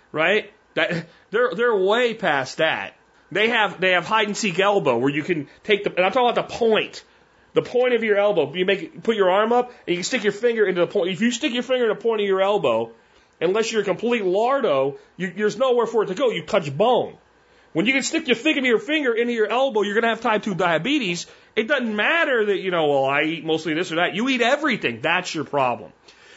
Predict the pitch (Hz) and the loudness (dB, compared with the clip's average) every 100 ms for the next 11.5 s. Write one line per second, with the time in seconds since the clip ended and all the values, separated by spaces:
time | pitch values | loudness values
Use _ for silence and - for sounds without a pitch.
0 | - 180 233 214 208 254 311 302 269 233 | -4 -2 0 -2 0 0 2 0 2 2
1 | 226 202 185 165 151 - 269 285 202 - | 2 0 0 0 -2 -2 0 0 0 -10
2 | - - _ _ _ _ _ - - 143 | -16 -18 _ _ _ _ _ -20 -6 -2
3 | 233 - - 294 349 247 180 175 - - | 0 0 -2 0 0 0 -4 -6 -12 -20
4 | - 214 269 269 247 233 254 233 202 220 | -4 0 2 2 -2 0 0 2 0 2
5 | 202 180 156 233 285 294 240 214 185 202 | 0 0 -2 0 2 2 2 2 0 0
6 | 185 - 262 370 403 175 107 95 90 131 | -2 0 0 2 2 2 -2 -6 -6 -8
7 | - _ _ _ _ - - 269 277 277 | -10 _ _ _ _ -18 -2 -2 0 0
8 | 220 - - 233 285 269 - 247 226 190 | -2 -4 -4 0 0 0 0 2 4 2
9 | 165 269 247 214 190 175 175 185 180 160 | 2 0 0 2 2 2 -2 -2 0 -2
10 | 151 233 320 - - _ _ _ _ _ | -2 0 -2 -2 -12 _ _ _ _ _
11 | _ _ 247 240 226 | _ _ -2 0 0